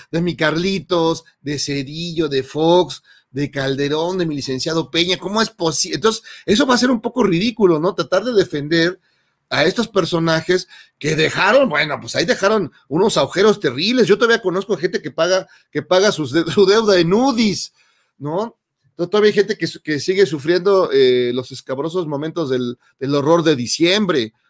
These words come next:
¿no? Y no se diga la narcoguerra, y no se, no se diga a los Briviesca, y no se diga, este, las estafas, eh, las estafas maestras, el Odebe-,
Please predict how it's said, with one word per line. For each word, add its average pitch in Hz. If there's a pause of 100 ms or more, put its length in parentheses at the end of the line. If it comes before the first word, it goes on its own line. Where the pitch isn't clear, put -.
(120)
¿no? 156
Y 139 (260)
no 185
se 190
diga 180
la 160
narcoguerra, 160
y 156
no 170
se, 156
no 156
se 160
diga 156 (220)
a 139
los 143
Briviesca, 151
y 147
no 165
se 160
diga, 160
este, 117 (220)
las 127
estafas, 165
eh, 113
las 123
estafas 156
maestras, 156 (200)
el 160
Odebe-, 135